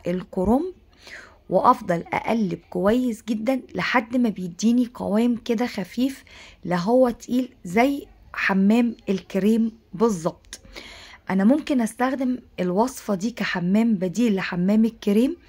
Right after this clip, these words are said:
آه، باضافة بقى مجموعة تانية من الزيوت لو انا عايزة احتفظ بكمية كبيرة منها، لكن انا بفضل الوصفات الطبيعية اعملها اول باول عشان خاطر اعملها احطها. بس الموضوع كله ما بياخدش عشر دقايق.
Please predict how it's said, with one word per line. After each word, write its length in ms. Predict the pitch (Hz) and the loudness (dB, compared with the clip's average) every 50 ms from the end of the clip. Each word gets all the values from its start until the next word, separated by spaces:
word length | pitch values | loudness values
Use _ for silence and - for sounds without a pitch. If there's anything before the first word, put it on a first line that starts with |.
| - - - - - - - - - - - - _ _ _ - - | -20 -20 -20 -20 -20 -20 -20 -20 -20 -20 -20 -20 _ _ _ -8 -4
آه، 880 | 170 170 165 165 165 165 165 165 165 160 160 165 165 170 180 175 - - - | -2 -2 0 0 -2 -2 -4 -6 -6 -8 -10 -12 -12 -12 -14 -14 -16 -10 -6
باضافة 500 | 165 190 - - 165 233 262 262 - 196 | -4 -2 -2 2 4 4 4 2 0 -6
بقى 260 | 165 170 - - 202 | -2 0 2 4 4
مجموعة 460 | 196 180 160 185 202 220 226 220 202 | 2 2 2 2 2 4 4 4 2
تانية 320 | 202 - 214 208 214 214 202 | 2 0 0 2 2 4 4
من 160 | 190 190 180 | 2 0 0
الزيوت 400 | 180 165 - 196 214 247 - 226 | -2 -4 -2 -2 -2 0 0 -2
لو 140 | 202 185 202 | 0 2 2
انا 120 | 202 196 | 2 2
عايزة 400 | 190 202 220 214 180 190 - - | 2 2 2 0 0 -4 -8 -8
احتفظ 540 | - - - - - 233 226 - 190 165 170 | -10 -10 -8 -4 -2 -2 -2 -2 -8 -8 -8
بكمية 560 | - 180 - - 180 175 180 196 208 214 208 | -12 -12 -6 -4 -2 0 2 4 4 4 2
كبيرة 380 | 175 156 - - 220 208 185 175 | 2 -2 0 0 2 2 2 2
منها، 360 | 185 233 247 254 277 320 330 - - - - - - - - - - - | 2 4 4 4 2 0 -4 -8 -20 -20 -20 -20 -20 -20 -20 -16 -6 -2
لكن 300 | 180 196 190 226 233 254 | -2 0 2 2 2 2
انا 160 | 302 359 403 | 2 2 0
بفضل 560 | 320 254 226 - - 262 226 208 220 208 196 | -2 -2 -2 0 0 0 0 0 -2 -2 -2
الوصفات 640 | - - 180 175 190 196 - - 202 - 277 320 - | -2 -2 -4 -4 -4 -4 -4 -2 0 2 2 0 0
الطبيعية 600 | 330 302 - - 202 175 180 190 214 233 233 - - | -6 -8 -6 -6 -4 -2 0 0 0 0 0 0 -2
اعملها 520 | 190 180 175 190 220 262 285 262 240 - - - - | -4 -2 0 0 0 0 0 -2 -6 -6 -8 -4 -2
اول 300 | 247 254 240 220 208 190 | 0 0 2 2 0 0
باول 480 | 175 - 196 - 208 233 240 254 269 262 - - - - - - - - - | -2 -4 -2 0 2 2 2 2 0 -2 -6 -12 -20 -20 -20 -20 -14 -6 -4
عشان 380 | - 190 - - 311 330 349 | -2 0 0 0 0 -2 -4
خاطر 460 | - - - 247 247 - - 269 262 - - - - - - - _ - - - | -8 -6 -6 -6 -4 -2 -4 -4 -4 -6 -18 -20 -20 -20 -20 -20 _ -10 -4 -4
اعملها 540 | 180 175 185 202 233 247 226 214 226 - - | 0 2 2 4 4 4 2 0 -2 -2 -4
احطها. 340 | - - 190 - - 214 | -8 -10 -10 -4 -2 0
بس 180 | 214 220 214 - | 0 0 -2 -2
الموضوع 440 | 262 254 254 247 226 202 175 226 226 | 0 0 2 2 0 0 -2 -4 -6
كله 280 | 220 - 226 226 226 | -4 -4 -2 0 2
ما 120 | 220 208 196 | 2 0 0
بياخدش 520 | 175 185 185 175 - 247 240 - - - | 0 -4 -6 -6 -8 -10 -10 -8 -8 -6
عشر 340 | 180 165 196 226 - - 220 175 | -4 -2 -2 -4 -2 -4 -6 -6
دقايق. 360 | 165 180 - 202 240 277 | -6 -2 0 0 0 0